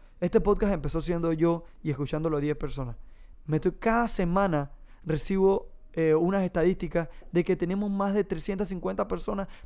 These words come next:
todas las semanas escuchando el podcast. Y eso que no he hecho podcast. ¿Cuál es la diferencia entre una persona que no ha empezado un podcast pero quiere empezarlo y yo? Nada más hacer. Nada más hacerlo y dejarte llevar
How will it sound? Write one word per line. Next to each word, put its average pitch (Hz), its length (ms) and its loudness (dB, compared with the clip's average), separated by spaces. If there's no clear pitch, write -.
todas 185 240 2
las 208 120 -4
semanas 196 320 -2
escuchando 170 380 -4
el 185 80 -2
podcast. 185 380 -4
Y 160 80 0
eso 180 180 -4
que 190 120 0
no 208 120 -2
he 220 100 -2
hecho 185 340 0
podcast. 170 400 -4
¿Cuál 185 160 2
es 208 60 0
la 202 60 2
diferencia 165 380 0
entre 185 160 -2
una 180 60 -4
persona 175 260 -2
que 165 100 -4
no 170 220 0
ha - 20 2
empezado 175 260 -2
un 170 60 -4
podcast 175 240 -4
pero 156 140 -2
quiere 170 160 -2
empezarlo 160 480 0
y 156 100 -4
yo? 175 220 0
Nada 139 180 -2
más 139 200 0
hacer. 135 400 -4
Nada 175 160 2
más 202 160 2
hacerlo 214 420 4
y 196 40 2
dejarte 165 360 0
llevar 147 360 0